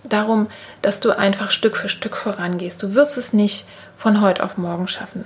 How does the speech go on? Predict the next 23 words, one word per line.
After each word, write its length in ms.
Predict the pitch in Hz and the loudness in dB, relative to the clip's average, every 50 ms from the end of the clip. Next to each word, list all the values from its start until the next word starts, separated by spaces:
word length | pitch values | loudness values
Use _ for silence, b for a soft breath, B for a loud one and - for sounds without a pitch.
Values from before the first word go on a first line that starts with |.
| - - | -10 -2
Vielleicht, 340 | - 285 277 277 277 - - | 2 2 2 2 2 -2 -2
wie 100 | 233 214 | 0 0
gesagt, 280 | 208 202 190 196 - | 2 2 0 0 0
musst 180 | 202 190 196 - | -4 -4 -4 -4
du 40 | 180 | -4
nur 120 | 180 175 | -4 -4
erinnert 440 | 170 - - 285 269 254 240 - - | -2 -2 -2 0 -2 -2 -4 -4 -2
werden. 320 | 208 208 208 208 214 208 B B B B B B B | 0 2 2 2 2 2 B B B B B B B
Und 100 | 226 214 | 2 4
wenn 140 | 226 214 214 | 6 6 6
du 60 | 208 | 6
ganz 260 | - 196 196 202 - | 6 4 2 2 0
am 120 | 214 185 - | 0 -2 -2
Anfang 380 | 185 190 196 - - 202 196 196 | -2 -2 -2 -2 -2 -2 -2 -2
stehst, 380 | - - - 202 196 196 - B B B B B B B B - - | -2 -4 -2 -4 -4 -4 -6 B B B B B B B B -10 -4
zieht 200 | - - 302 294 | 0 0 0 0
sich 160 | - 262 - | 0 -4 -2
das 160 | - 214 - - | -2 -2 -2 -2
vielleicht 420 | - 208 202 185 196 - - - | -2 -2 -2 -2 -4 -6 -6 -8
auch 120 | - - | -6 -4
ein 100 | 208 202 | -4 -4
bisschen 340 | - 196 - - - 233 226 | -2 -4 -4 -4 -2 0 0
hin. 280 | 208 208 190 170 175 | 0 0 -2 -4 -4